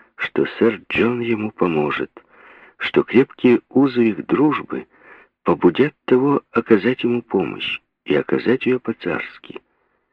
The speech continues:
И он уже вообразил, что сейчас ему предложат крупный и ответственный пост. «Слушаю, сэр Джон», — сказал он стремительно.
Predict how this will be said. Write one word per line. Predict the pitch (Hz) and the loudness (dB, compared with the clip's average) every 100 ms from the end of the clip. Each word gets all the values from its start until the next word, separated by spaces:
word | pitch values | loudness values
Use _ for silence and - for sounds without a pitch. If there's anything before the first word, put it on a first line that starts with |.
| _ _ _ _ _ _ _ _ _ _ | _ _ _ _ _ _ _ _ _ _
И | 65 | -4
он | 78 110 | 0 0
уже | 110 110 | 2 0
вообразил, | 107 107 98 104 92 104 117 - - - - _ | 2 0 2 2 4 2 2 -2 -16 -20 -20 _
что | - - - - | -8 -8 -8 -10
сейчас | - - - - 117 113 - | -6 -8 -4 -2 -2 -2 -4
ему | 69 90 | -4 -4
предложат | - 82 - 82 104 107 98 - - - - - - | -2 -2 -2 -2 0 0 -2 -4 -20 -20 -20 -20 -6
крупный | 73 104 - - 98 | 0 0 0 -4 0
и | 90 | 0
ответственный | 80 - 82 98 _ - 90 82 | -2 0 0 0 _ -6 -2 -2
пост. | - 71 - - _ _ _ _ _ _ _ _ _ _ _ _ _ _ _ _ _ _ _ _ - - - | -2 -2 -4 -14 _ _ _ _ _ _ _ _ _ _ _ _ _ _ _ _ _ _ _ _ -20 -20 -16
«Слушаю, | - 76 - - - - | -10 -6 -6 -4 -6 -4
сэр | 67 - | -4 -4
Джон», — | - - - - - - _ _ _ _ _ _ _ _ _ _ _ _ _ - | -6 -6 -8 -14 -16 -20 _ _ _ _ _ _ _ _ _ _ _ _ _ -18
сказал | - - 71 69 | -2 0 0 -2
он | 67 | -4
стремительно. | - - 65 62 - 69 65 | -8 -4 -2 -4 -6 -8 -8